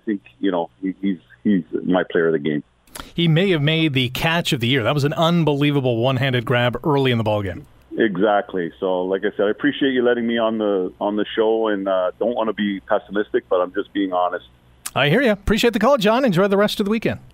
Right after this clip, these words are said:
Speaker 1: Thank you.
Speaker 2: Uh, John's exit means there is room for you at nine oh five, six four five, three two two one, star nine nine hundred on your cell. You can email me, rick at nine hundred C H M L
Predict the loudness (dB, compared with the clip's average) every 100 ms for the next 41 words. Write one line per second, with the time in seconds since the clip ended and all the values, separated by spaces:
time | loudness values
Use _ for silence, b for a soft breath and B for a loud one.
0 | _ _ -2 -2 0 -2 -2 -6 -20 _
1 | B B B B -4 0 2 2 2 2
2 | 2 0 2 2 2 4 2 4 2 4
3 | 4 4 4 2 2 2 2 2 2 0
4 | 0 0 0 0 -2 -2 0 0 0 0
5 | 0 0 0 0 0 0 0 0 0 2
6 | 2 2 2 2 2 2 0 2 0 0
7 | 0 2 0 -2 B B B 0 2 2
8 | 2 2 2 4 4 4 2 2 2 0
9 | 2 2 4 4 4 2 2 0 0 -4
10 | -2 0 0 0 2 2 2 0 -2 -2
11 | 0 0 0 0 2 0